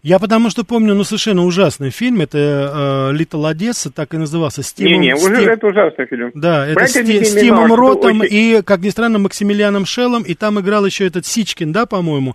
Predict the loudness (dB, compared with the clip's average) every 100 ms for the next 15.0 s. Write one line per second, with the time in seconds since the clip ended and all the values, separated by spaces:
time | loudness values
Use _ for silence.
0 | _ -20 -8 -6 2 4 4 2 2 4
1 | 2 4 2 4 4 2 2 2 4 2
2 | 2 0 0 -6 -8 -4 0 2 2 2
3 | 2 0 -4 -2 -4 0 -2 -2 -4 -4
4 | -4 -2 0 0 -2 -2 -2 0 0 0
5 | -2 -6 -8 -14 -12 -2 2 2 2 0
6 | 2 2 2 2 2 2 -4 -8 -6 -6
7 | -2 -2 0 -2 -2 -8 -6 -6 -4 -2
8 | -2 -2 -6 -4 -2 -4 -4 -8 -8 -8
9 | -10 -12 -20 -20 -8 0 2 2 0 0
10 | -2 0 0 0 -2 -2 0 0 0 0
11 | 2 2 0 -2 -2 0 0 -2 -6 -12
12 | -12 -10 -8 -2 -2 -2 -4 -14 -8 -8
13 | -2 -4 -4 -6 -8 -6 -8 -6 -4 -4
14 | -4 -4 -6 -6 -2 -4 -4 -4 -4